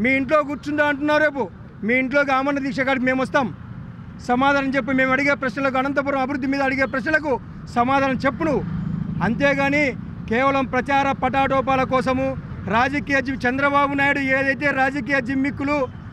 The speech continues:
రాజకీయ తప్పుడు విధానాలు అవలంబించడం జరుగుతుందో, మీరు కూడా అదే రకమైన కోవలో పద్ధతుల్లో పోవడం జరుగుతుంది. గత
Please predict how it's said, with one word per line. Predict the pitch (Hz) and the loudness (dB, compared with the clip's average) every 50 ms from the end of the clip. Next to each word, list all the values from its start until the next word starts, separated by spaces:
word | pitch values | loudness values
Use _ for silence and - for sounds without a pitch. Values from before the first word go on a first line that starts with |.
| - - - | -14 -8 -2
రాజకీయ | 202 240 269 269 294 247 240 285 277 | 0 0 0 0 -2 -2 0 -2 -2
తప్పుడు | - 285 269 - - 302 294 | 0 0 -4 -2 -2 -4 -4
విధానాలు | 269 269 269 285 294 294 285 269 | -2 -2 0 2 2 2 2 2
అవలంబించడం | 269 269 285 294 285 285 - 277 277 269 | 2 2 2 2 -2 -2 -2 -4 -2 0
జరుగుతుందో, | 262 269 269 269 208 277 269 269 277 302 302 285 254 - - - - - - - - | 0 0 -2 -2 -2 -2 -2 0 2 2 2 2 2 0 -8 -10 -10 -10 -10 -8 -6
మీరు | 180 196 214 247 285 277 294 | -2 -2 0 0 0 0 0
కూడా | 285 285 285 | 0 2 4
అదే | 285 262 247 240 277 285 294 | 4 4 2 2 2 0 0
రకమైన | 285 262 254 269 269 262 262 | 0 0 0 0 0 0 -2
కోవలో | 214 - 240 262 269 269 269 262 254 | -2 0 0 2 2 4 4 2 2
పద్ధతుల్లో | - 247 240 247 254 214 262 254 254 240 | 0 0 -2 -2 -2 -2 0 0 0 0
పోవడం | 240 247 254 254 | 2 0 0 0
జరుగుతుంది. | 240 240 240 247 - 247 240 214 175 156 - - - - - - - - 208 | -2 -2 -2 -2 -2 -2 -2 -2 -4 -6 -8 -10 -12 -12 -14 -14 -10 -4 -2
గత | 254 | 0